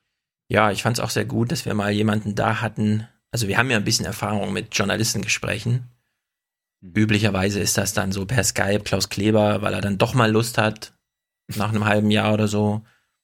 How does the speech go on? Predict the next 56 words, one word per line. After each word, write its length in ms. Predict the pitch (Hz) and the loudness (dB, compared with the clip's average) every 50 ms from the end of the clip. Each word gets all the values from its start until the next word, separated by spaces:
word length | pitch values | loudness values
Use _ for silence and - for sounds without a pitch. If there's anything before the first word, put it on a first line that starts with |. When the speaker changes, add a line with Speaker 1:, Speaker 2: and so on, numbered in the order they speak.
| _ _ | _ _
Speaker 2:
Nee, 160 | - 107 101 | -4 0 2
weil 120 | 104 101 104 | 2 2 2
er 40 | 104 | 2
ein 80 | 101 95 | 2 2
Buch, 240 | 131 160 - - - _ _ | 2 2 0 -4 -12 _ _
weil 380 | - 92 87 98 101 98 110 117 | -12 -10 -8 -6 -2 0 2 2
er 100 | 120 117 | 4 4
ein 160 | 117 120 113 | 2 2 2
Buch 120 | 160 185 202 | 2 2 2
Speaker 1:
Ja, 300 | 208 - 202 196 202 104 | 2 0 0 2 2 0
stimmt, 220 | - 190 113 107 104 | 2 2 2 2 2
genau, 200 | 107 104 104 101 | 2 2 2 2
weil 60 | 101 | 0
er 40 | 101 | -2
ein 40 | 95 | -4
Buch 140 | 107 113 - | -4 -6 -4
promotet. 300 | 117 110 104 104 110 - - _ _ _ _ - | -4 -2 -2 -2 -4 -8 -12 _ _ _ _ -4
Dann 120 | - 104 | -2 -2
sch-, 100 | - - _ _ | -2 -4 _ _
fängt 320 | - - - 127 131 - | -6 -2 0 0 2 2
man 100 | 113 95 | 2 2
an, 80 | 85 107 | 4 4
über 140 | 104 73 | 4 4
Amerika 420 | - 101 104 117 127 123 - 123 117 | 4 4 4 2 2 2 2 0 2
zu 120 | - 123 | 2 2
reden 320 | 113 113 113 113 110 110 104 | 4 4 4 4 4 2 2
und 80 | 98 | 2
dann 120 | 98 92 107 | 2 0 0
kommt 180 | 107 107 - 110 | -2 0 0 0
er 40 | |
so 100 | 95 104 98 | 2 2 2
mit 140 | 101 98 98 | 2 0 0
diesem 240 | 101 95 101 101 98 | 2 2 2 2 2
verklausulierten, 800 | - 104 95 - 104 101 98 101 101 101 104 101 107 101 95 - - | 0 -2 0 0 0 2 2 2 2 2 2 4 4 2 2 0 -2
„Ah, 160 | - - 95 | -2 -2 0
ihr 160 | 85 - 101 95 | 0 -2 -2 -2
seid 200 | 95 92 92 - | -2 -2 -2 -2
so 140 | - 95 95 | -2 -2 -4
klug, 320 | - - 104 104 104 104 | -4 -4 -2 -2 -2 0
das 200 | - 92 - - | -2 -2 -2 -2
ist 100 | 107 - | 0 0
ja 100 | - 98 | 0 0
wirklich 200 | 98 98 101 - | 0 0 0 0
sensationell, 580 | - 101 104 101 98 101 - 101 101 101 101 104 | 2 2 2 2 0 0 0 0 2 2 2 2
aber 100 | 98 95 | 0 0
ich 120 | 95 - | -2 -4
kann, 260 | - 101 98 98 98 101 | -2 0 0 2 2 0
ich 160 | 107 - - | 0 0 2
will 80 | 101 | 2
jetzt 180 | 101 101 98 - | 2 2 2 0
nicht 140 | 98 98 104 | 0 0 0
mit 140 | 104 - - | -2 -2 -2
euch 200 | - - - - | -4 -4 -6 -6
über 180 | - - 92 82 | -6 -4 -4 -2
Amerika 380 | 87 90 90 95 95 - - | -2 -2 -2 -2 -2 -2 -2
reden.“ 300 | - - - - - - | -2 -2 -2 -4 -6 -10